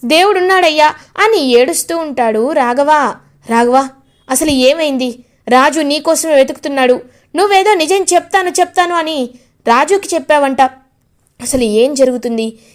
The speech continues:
ఏమైంది రాఘవ?" అని అడుగుతారు సూర్యప్రతాప్. "నన్ను క్షమించండి అయ్యా" అని కాళ్ళు పట్టుకుంటారనమాట. అలా ఇంక వెంటనే సూర్యప్రతాప్ కాళ్ళు తనైతే. ఇంక రాఘవని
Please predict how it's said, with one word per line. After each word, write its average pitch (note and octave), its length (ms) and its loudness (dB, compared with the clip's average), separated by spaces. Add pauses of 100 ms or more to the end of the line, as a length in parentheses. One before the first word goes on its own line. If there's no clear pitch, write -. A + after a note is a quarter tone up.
(140)
ఏమైంది F#4 460 2
రాఘవ?" B3 260 2 (400)
అని A4+ 220 2 (100)
అడుగుతారు B3+ 920 0 (200)
సూర్యప్రతాప్. D4 800 2 (340)
"నన్ను G4 200 2
క్షమించండి F4+ 640 0
అయ్యా" C#4 360 0
అని D4+ 160 -2
కాళ్ళు A3+ 380 -2
పట్టుకుంటారనమాట. A3 840 -6 (480)
అలా G#3+ 200 -6
ఇంక G#3+ 260 -8
వెంటనే G3 600 -8
సూర్యప్రతాప్ G#3+ 720 -8
కాళ్ళు G3 600 -6 (400)
తనైతే. A3 520 -2 (320)
ఇంక A4 180 0
రాఘవని C4 1080 -2